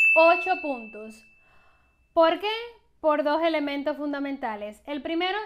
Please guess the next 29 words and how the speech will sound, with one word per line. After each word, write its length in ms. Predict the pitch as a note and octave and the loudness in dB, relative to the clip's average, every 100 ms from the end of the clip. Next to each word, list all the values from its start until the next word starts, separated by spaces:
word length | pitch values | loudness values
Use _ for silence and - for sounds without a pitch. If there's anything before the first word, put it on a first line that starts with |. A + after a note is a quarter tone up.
| D4+ | -8
ya 260 | C4 C4+ | -6 -4
se 140 | C#4 D4 | -4 -6
los 140 | D4 | -6
comenté 600 | D#4 D4 C#4+ C#4+ D#4 E4+ | -6 -6 -6 -4 -4 -4
y 140 | D4 C4+ | -6 -8
está 240 | C4 C4+ | -6 -6
relacionado 640 | C#4 C#4 C4+ C4+ C4+ D4 | -4 -6 -6 -8 -6 -8
con 200 | C#4 B3+ | -8 -10
el 140 | A#3+ A3+ | -10 -12
peso. 440 | A3+ G#3 - - _ _ _ _ - | -14 -8 0 0 _ _ _ _ -6
Y 140 | E4 | -2
el 200 | G4+ G#4+ | -2 -2
segundo 840 | G#4 G4 D#4 C#4+ C4 C4 D4 E4+ - - | -4 -4 -2 -4 -4 -4 -4 -4 -10 -12
es 340 | C#4+ C#4+ D#4 - | -6 -4 -6 -6
porque 520 | D4+ C#4+ C4+ C4 D#4 D#4 | -4 -2 -4 -6 -8 -6
aún 500 | A#3+ A#3 C#4+ E4+ C#4+ | -4 -2 -2 -4 -4
debo 280 | A#3 A#3+ | -6 -8
poner 300 | B3 A#3+ A3+ | -8 -10 -8
a 120 | A#3 A#3+ | -8 -6
prueba 540 | C4+ B3 A3+ A3 E4 - _ - _ _ _ | -6 -6 -6 -8 -8 -12 _ -20 _ _ _
el 260 | - C#4+ C#4+ | -8 -8 -4
tema 320 | D4+ D4 D#4 | -4 -4 -4
relacionado 680 | D#4+ C4+ C4 B3+ B3+ C4+ D4+ | -4 -6 -8 -10 -10 -8 -8
con 120 | C#4+ | -8
la 80 | B3+ | -10
limpieza 420 | A#3+ A#3 B3 C4 | -12 -10 4 4
y 40 | C#4 | 4
el 40 | |
mantenimiento. 800 | B3+ B3 B3 B3+ A#3 F#3 F3+ _ | -6 -14 -14 -14 -14 -18 -20 _